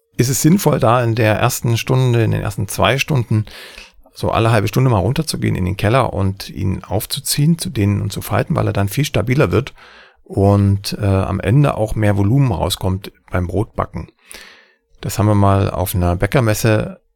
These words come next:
am eigenen Leib erfahren. Wir haben da Brötchen gebacken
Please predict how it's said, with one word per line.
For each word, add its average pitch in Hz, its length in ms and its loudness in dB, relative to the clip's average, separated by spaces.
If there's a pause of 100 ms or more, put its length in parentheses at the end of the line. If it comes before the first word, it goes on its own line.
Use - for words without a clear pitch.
(880)
am 95 180 -4
eigenen 92 280 -2
Leib 87 360 0
erfahren. 107 440 0
Wir 95 60 2
haben 92 100 0
da 87 80 -2
Brötchen 92 440 -4
gebacken - 420 -4